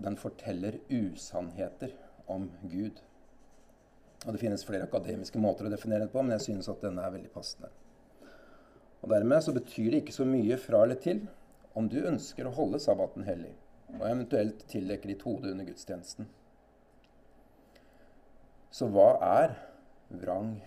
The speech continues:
lære? Alt, absolutt alt som ikke er sant, er vrang lære. For det finnes kun én sannhet. Det finnes kun ett riktig endetidssyn, en riktig dåp,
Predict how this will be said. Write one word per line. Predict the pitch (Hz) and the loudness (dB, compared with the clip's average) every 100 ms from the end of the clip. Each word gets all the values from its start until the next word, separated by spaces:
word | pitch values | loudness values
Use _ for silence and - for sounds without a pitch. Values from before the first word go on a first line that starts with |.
| - | -2
lære? | 113 90 90 - - - - - - - - - - - - - 82 - - | 2 4 2 -6 -16 -20 -20 -20 -20 -20 -20 -20 -18 -18 -18 -18 -18 -18 4
Alt, | 123 156 - - - - - - - | 4 4 -2 -14 -18 -20 -20 -4 0
absolutt | - - 139 139 - | 0 -2 -4 -4 0
alt | 120 147 - - | 0 0 -8 -20
som | - 117 | -14 -12
ikke | - - - | -12 -12 -6
er | 101 101 | -4 0
sant, | - 170 196 - - - - - _ - - | 2 0 -2 -16 -20 -20 -20 -20 _ -20 -10
er | 90 104 131 | -2 0 0
vrang | 95 95 104 101 | -2 -4 -4 -2
lære. | 92 95 165 - - - - - - - - - - | -2 -2 -6 -12 -20 -20 -20 -20 -20 -20 -20 -20 -12
For | 117 | -6
det | 135 | -2
finnes | - 151 - | -2 -2 -4
kun | 117 | -6
én | 120 98 98 | -4 -6 -6
sannhet. | 87 92 - - - - - - - | -4 -4 -8 -12 -20 -20 -20 -20 -14
Det | 117 | -4
finnes | 151 110 - - | 0 2 0 -2
kun | 110 127 - | -4 -4 -4
ett | 117 - | -6 -6
riktig | 123 113 - 113 110 | -6 -6 -8 -4 -2
endetidssyn, | 90 - 101 - 156 214 - - - - - - - - - | -2 -6 -10 -6 -4 -4 -8 -16 -16 -18 -20 -20 -20 -16 -2
en | 101 117 | 0 2
riktig | 113 - 104 90 | 0 -4 -6 0
dåp, | 110 - - | 0 0 -6